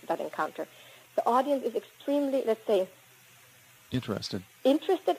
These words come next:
Speaker 1: and at the same time very disbelieving. And, and quite, and very often discontent because of exactly what you mentioned was you had, you had Don Juan, you had the old Florinda, you had this and this and this.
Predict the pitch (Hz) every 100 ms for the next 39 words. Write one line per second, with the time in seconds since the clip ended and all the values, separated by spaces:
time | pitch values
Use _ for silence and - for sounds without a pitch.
0 | - 247 240 220 - 320 330 311 - 269
1 | 247 254 226 - - - - - - 208
2 | 277 302 294 214 214 - 190 175 160 98
3 | - - - - - 214 - - - -
4 | - - - - - - - - - 285
5 | 349 359 381 - - - - - - -
6 | - - - 320 359 - - 262 262 -
7 | 262 370 - 294 262 240 285 - 269 233
8 | 240 226 - - 202 214 247 247 226 -
9 | 285 262 233 226 214 196 190 - - -
10 | 202 302 285 - 233 214 - - - 226
11 | 277 233 214 208 196 202 202 190 226 226
12 | 196 185 170 190 208 196 190 190 185 220
13 | 208 185 185 185 170 175 196 190 147